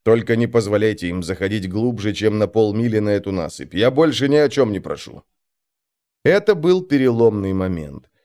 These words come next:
Крэган Берарлен смог бы посмеяться над Ласкольником, приказать ему атаковать укрепления под городом, как предусматривал их первоначальный план, или даже лишить его командования, но...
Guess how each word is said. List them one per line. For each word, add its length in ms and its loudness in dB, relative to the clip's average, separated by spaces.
Крэган 560 2
Берарлен 580 2
смог 340 0
бы 120 0
посмеяться 600 0
над 140 2
Ласкольником, 880 0
приказать 480 0
ему 220 0
атаковать 460 0
укрепления 640 0
под 200 0
городом, 460 2
как 220 -2
предусматривал 800 -2
их 140 -6
первоначальный 720 -2
план, 420 0
или 160 0
даже 260 0
лишить 340 -6
его 200 0
командования, 800 -2
но... 280 -2